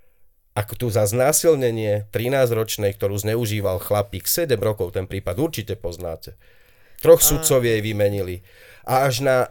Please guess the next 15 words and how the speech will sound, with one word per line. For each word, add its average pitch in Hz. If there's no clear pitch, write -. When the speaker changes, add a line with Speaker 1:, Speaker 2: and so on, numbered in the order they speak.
Speaker 1:
a, 117
apelovanie 120
ústavného 120
súdu, 107
že 101
apeloval 101
na 98
súd, 95
že 92
ochrana 90
maloletých 85
je 85
prvoradou 82
úlohou 78
štátu -